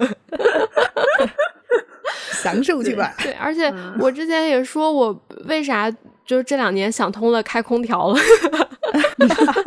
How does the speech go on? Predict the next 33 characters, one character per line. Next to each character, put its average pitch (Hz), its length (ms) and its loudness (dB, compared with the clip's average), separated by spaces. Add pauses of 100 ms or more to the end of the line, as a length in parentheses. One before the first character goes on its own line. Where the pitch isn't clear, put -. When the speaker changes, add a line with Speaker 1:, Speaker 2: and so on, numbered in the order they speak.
(1120)
Speaker 3:
等 220 180 0
会 339 80 2
儿 240 120 0
就 240 100 0
开 247 260 -4
了 247 80 0
空 254 200 0
调， 202 200 2
哐 254 280 -4
哐 240 140 0
扔 202 240 -2
东 185 200 -2
西。 214 120 -2
Speaker 2:
就 - 160 -8
是 480 240 4
觉 302 160 2
得 359 180 0 (160)
生 - 320 -4
不 359 60 2
带 339 180 2
来， 269 160 4
死 - 200 -8
不 214 80 -2
带 269 200 0
去， 254 240 -2
今 294 200 0
非 302 160 0
昔 285 200 -4
比， 247 200 0
朝 247 180 0
不 240 120 0
保 202 180 4
夕。 208 320 -4